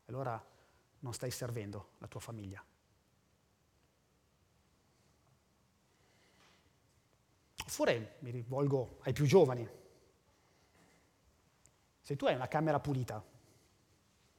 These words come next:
se tu hai i vestiti puliti, se tu non devi andare a fare la spesa, se tu quando arrivi a casa e metti le vabbè,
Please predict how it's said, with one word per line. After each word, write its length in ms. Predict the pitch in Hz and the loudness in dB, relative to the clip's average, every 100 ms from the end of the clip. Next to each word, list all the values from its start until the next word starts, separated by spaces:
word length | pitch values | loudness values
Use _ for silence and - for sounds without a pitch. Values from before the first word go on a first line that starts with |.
| _ _ _ _ _ _ | _ _ _ _ _ _
se 160 | - | -8
tu 100 | 123 | -2
hai 100 | 208 | 2
i 40 | 135 | 2
vestiti 400 | 127 - 160 131 | 0 -4 -4 -2
puliti, 420 | 131 123 113 104 - _ _ _ _ _ _ - _ | -4 -4 -6 -10 -14 _ _ _ _ _ _ -20 _
se 140 | - | -6
tu 340 | 135 262 147 - - - - - _ - | -2 0 0 -2 -18 -20 -20 -20 _ -8
non 180 | 147 | -2
devi 180 | 160 190 | 4 6
andare 220 | 165 160 | 6 4
a 40 | 156 | 4
fare 180 | 151 151 | 2 2
la 80 | |
spesa, 440 | 147 - 120 110 110 - _ - - - - - - - - - - - _ _ _ _ _ _ _ _ _ - | 0 -2 -2 -4 -10 -16 _ -20 -20 -20 -20 -20 -20 -20 -20 -20 -20 -20 _ _ _ _ _ _ _ _ _ -20
se 340 | - - 185 | -16 -4 -4
tu 340 | - 285 208 - | 0 0 0 0
quando 340 | 185 202 190 | 0 4 4
arrivi 320 | - 165 220 | 6 4 6
a 80 | 214 | 4
casa 560 | - 233 190 175 160 - | 6 4 6 4 4 -2
e 160 | 165 | -4
metti 520 | 160 208 - 185 170 - - - - | -2 -4 -2 -2 -2 -4 -20 -20 -14
le 280 | 143 147 - - _ _ - 202 - - - - - 156 - 143 | -6 -6 -8 -18 _ _ -20 -18 -18 -20 -20 -20 -20 -20 -16 -12
vabbè, 240 | 127 - | -12 -12